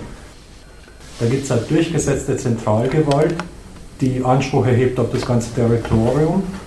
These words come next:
Und dann gibt's irgendwelche komische Lon-, Leute im Norden, die glauben, sie wären ein eigenes Volk. So. Ja, solche Typen haben wirklich nur eine Chance, wenn sich jemand findet,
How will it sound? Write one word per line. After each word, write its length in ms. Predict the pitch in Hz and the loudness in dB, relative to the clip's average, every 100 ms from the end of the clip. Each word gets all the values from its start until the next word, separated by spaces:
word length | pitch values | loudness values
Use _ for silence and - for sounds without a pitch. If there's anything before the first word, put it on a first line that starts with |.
| - | -8
Und 120 | 123 123 | -2 2
dann 140 | 127 | 2
gibt's 220 | 139 - | 2 2
irgendwelche 340 | 143 139 131 127 | 2 4 2 2
komische 440 | 135 135 131 135 | 2 2 2 0
Lon-, 300 | 120 123 123 85 131 123 | 2 2 0 -2 -4 0
Leute 320 | 117 117 123 | 0 2 4
im 120 | 113 | 4
Norden, 400 | 110 113 139 147 | 6 4 4 2
die 100 | - | 2
glauben, 360 | 123 120 127 127 | 2 2 2 0
sie 160 | 127 | 0
wären 180 | 127 131 | 2 2
ein 80 | 127 | 2
eigenes 420 | 120 123 123 120 | 4 4 2 0
Volk. 480 | - 123 117 101 92 - - - - - - | -2 0 2 0 -4 -12 -18 -18 -18 -18 -16
So. 400 | - 117 107 - - - - - - - - - - - - - | -2 2 2 0 -6 -14 -18 -20 -20 -20 -20 -20 -20 -20 -12 -6
Ja, 160 | 98 | -6
solche 440 | - - 127 165 165 | -6 -2 0 0 0
Typen 240 | 170 160 | -2 0
haben 240 | 135 143 135 | 2 2 4
wirklich 320 | 156 151 - | 4 4 2
nur 160 | 127 | 2
eine 160 | 123 117 | 4 4
Chance, 460 | 113 113 120 117 - - - - - - | 2 2 2 0 -6 -18 -20 -20 -20 -12
wenn 200 | 127 120 | -2 0
sich 220 | 113 120 | 0 0
jemand 300 | 120 120 110 | 2 4 2
findet, 360 | - 147 147 147 | 2 2 2 0